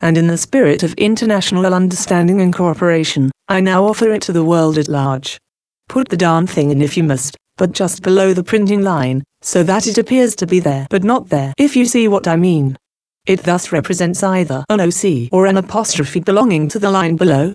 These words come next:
possibly incorrectly used, but nobody's going to notice that. Or a spider, high on printing ink.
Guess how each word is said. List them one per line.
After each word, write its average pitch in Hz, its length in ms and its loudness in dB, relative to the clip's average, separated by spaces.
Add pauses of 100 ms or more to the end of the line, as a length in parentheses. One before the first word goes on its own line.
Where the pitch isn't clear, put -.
(180)
possibly 185 440 -2
incorrectly 190 560 -2
used, 196 460 -2 (260)
but 190 160 0
nobody's 226 460 2
going 202 220 0
to 196 140 -4
notice 180 420 0
that. 127 320 -6 (520)
Or 175 160 4
a 160 80 2
spider, 151 580 -2 (180)
high 269 300 0
on 240 160 2
printing 165 380 -2
ink. 143 400 -4